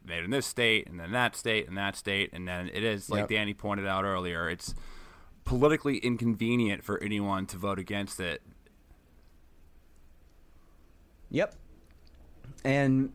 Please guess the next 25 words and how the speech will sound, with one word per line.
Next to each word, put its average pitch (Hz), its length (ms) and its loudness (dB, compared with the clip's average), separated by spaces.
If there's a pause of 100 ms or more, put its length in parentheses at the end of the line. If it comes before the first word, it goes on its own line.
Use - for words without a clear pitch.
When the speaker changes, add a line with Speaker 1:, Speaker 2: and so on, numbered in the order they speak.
(100)
Speaker 2:
and 135 160 6
it's 139 180 4
all 170 200 6
very 151 340 4
deliberate, 147 500 2 (600)
and, 120 280 4
and 123 200 6
they 127 80 6
don't 139 180 4
hide 139 240 4
it 147 100 2
whatsoever. 147 560 2 (320)
And, 143 340 4 (600)
you 156 100 4
know, 165 120 6
my 202 180 4
favorite 170 400 4
part 139 260 6
of 110 80 4
this 107 400 2 (420)
is 131 520 4
the 131 100 4
nuclear 143 420 6
weapons, 110 520 2 (500)
because 151 520 4